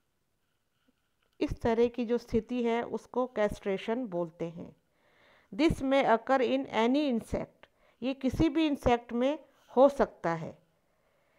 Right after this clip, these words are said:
ये किसी डिजीज़ के कारण, किसी पैरासाइट अटैक के कारण या फिजियोलॉजिकल डिस्टरबेंस के कारण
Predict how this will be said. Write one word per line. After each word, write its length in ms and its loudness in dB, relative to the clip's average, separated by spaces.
ये 480 4
किसी 260 -2
डिजीज़ 500 0
के 140 2
कारण, 520 4
किसी 280 0
पैरासाइट 600 2
अटैक 400 0
के 120 2
कारण 520 2
या 240 6
फिजियोलॉजिकल 920 2
डिस्टरबेंस 640 -4
के 120 -4
कारण 440 -4